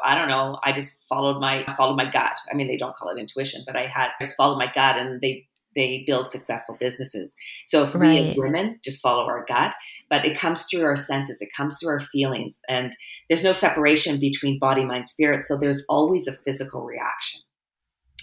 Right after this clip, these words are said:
Speaker 1: Whenever we
Speaker 2: Okay.
Speaker 1: get an intuitive hit, there will be a physical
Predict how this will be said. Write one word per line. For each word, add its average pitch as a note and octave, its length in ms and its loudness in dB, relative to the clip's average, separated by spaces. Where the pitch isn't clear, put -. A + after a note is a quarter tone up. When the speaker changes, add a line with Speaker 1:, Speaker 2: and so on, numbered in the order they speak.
Speaker 1:
Whenever D#3 380 6
we D#3 80 8
Speaker 2:
Okay. D#3 80 -2
Speaker 1:
get C#3 100 0
an C#3+ 60 2
intuitive C#3 480 0
hit, - 240 -4
there C#3 180 2
will C#3 220 2
be C#3 100 4
a C#3 160 -2
physical C3+ 560 -2